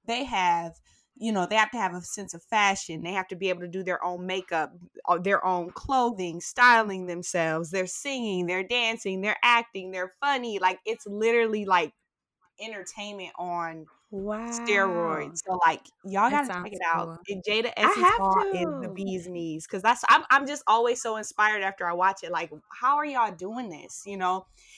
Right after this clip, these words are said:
Speaker 1: And then you go to, like, their Instagram pages, and it's literally like, okay,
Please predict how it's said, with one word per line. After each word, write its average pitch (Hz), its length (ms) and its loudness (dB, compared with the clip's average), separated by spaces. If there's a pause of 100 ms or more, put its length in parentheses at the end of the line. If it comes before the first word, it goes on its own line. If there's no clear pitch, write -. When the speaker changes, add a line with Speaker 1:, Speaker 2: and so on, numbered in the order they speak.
(120)
Speaker 1:
And 247 120 -4
then 277 100 -2
you 277 120 -8
go 247 140 0
to, 262 120 -2
like, 226 200 0
their 220 220 -2
Instagram 190 540 0
pages, 185 420 0
and 190 140 0
it's 185 140 -4
literally 208 480 0
like, 165 180 2
okay, 202 380 0